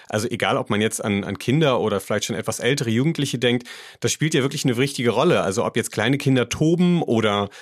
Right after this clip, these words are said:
ob man mit fünfzehn, sechzehn, siebzehn Jahren, äh, zum ersten Mal flirtet beispielsweise oder solche Geschichten, ja.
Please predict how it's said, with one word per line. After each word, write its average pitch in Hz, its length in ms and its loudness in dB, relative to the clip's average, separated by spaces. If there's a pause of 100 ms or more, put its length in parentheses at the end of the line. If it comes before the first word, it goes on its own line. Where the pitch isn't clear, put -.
(140)
ob - 220 -4
man 113 240 4
mit 110 180 0
fünfzehn, 139 380 -2
sechzehn, 123 320 -2
siebzehn 123 360 -2
Jahren, 123 400 2
äh, 107 360 2
zum - 180 -2
ersten 131 300 0
Mal 113 100 2
flirtet 143 640 0
beispielsweise 127 760 0
oder 117 160 2
solche 127 220 0
Geschichten, 135 460 -4
ja. 110 180 2